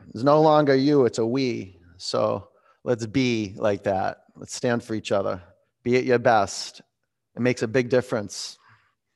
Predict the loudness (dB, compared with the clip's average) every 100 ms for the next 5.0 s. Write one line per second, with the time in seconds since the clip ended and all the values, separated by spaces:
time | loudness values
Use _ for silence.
0 | _ _ _ 0 4 4 4 0 -6 -16
1 | _ _ _ _ _ _ _ _ _ _
2 | _ _ _ -2 0 4 6 8 6 4
3 | 0 0 2 2 2 -2 -2 -2 -2 -2
4 | -2 -4 -2 -2 2 2 2 -2 -6